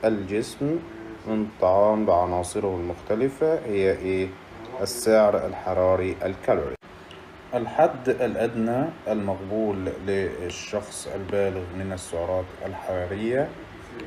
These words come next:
كام؟ ميتين، ألفين ستمية وخمسين سعراً حرارياً. نقص كمية الغذاء عن الحد الأدنى المقبول، هذه مشكلة الجوع.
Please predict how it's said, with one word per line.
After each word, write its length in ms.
كام؟ 320
ميتين، 760
ألفين 460
ستمية 760
وخمسين 800
سعراً 480
حرارياً. 480
نقص 440
كمية 360
الغذاء 600
عن 140
الحد 400
الأدنى 600
المقبول، 720
هذه 440
مشكلة 640
الجوع. 460